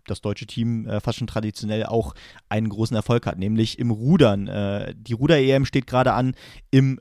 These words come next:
ungarischen Szeg-, Szeged, heißt es, glaub ich. Ähm, und da konnte unter anderem natürlich der Deutschland-Achter wieder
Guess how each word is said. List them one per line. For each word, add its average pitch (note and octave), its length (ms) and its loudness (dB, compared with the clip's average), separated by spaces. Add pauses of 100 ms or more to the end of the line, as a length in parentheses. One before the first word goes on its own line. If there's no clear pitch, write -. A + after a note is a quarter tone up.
ungarischen A#2+ 640 2
Szeg-, - 400 2
Szeged, E3+ 540 2
heißt D3+ 260 -6
es, D3 120 -12
glaub D3+ 200 0
ich. D#3 140 -6 (400)
Ähm, C3 220 -2
und C3+ 180 -2
da D#3+ 320 4 (420)
konnte C3+ 220 4
unter B2+ 160 2
anderem C#3 380 2
natürlich B2 280 0
der G#2+ 100 2
Deutschland-Achter A2 580 -2
wieder A#2+ 300 4